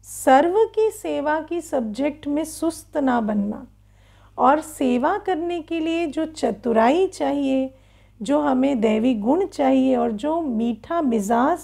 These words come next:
चाहिए, उसका धनी बनना, ये बहुत अटेंशन देने की सब्जेक्ट है। और बाबा हमें कहते हैं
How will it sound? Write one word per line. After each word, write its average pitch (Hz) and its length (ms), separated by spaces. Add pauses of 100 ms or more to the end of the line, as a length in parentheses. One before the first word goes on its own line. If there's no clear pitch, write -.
चाहिए, 220 480 (380)
उसका 294 440
धनी 247 360
बनना, 202 500 (540)
ये 285 220
बहुत 269 360
अटेंशन 247 840
देने 208 280
की 262 180
सब्जेक्ट - 720
है। - 60 (680)
और 240 120
बाबा 220 320
हमें 254 300
कहते 233 320
हैं 254 400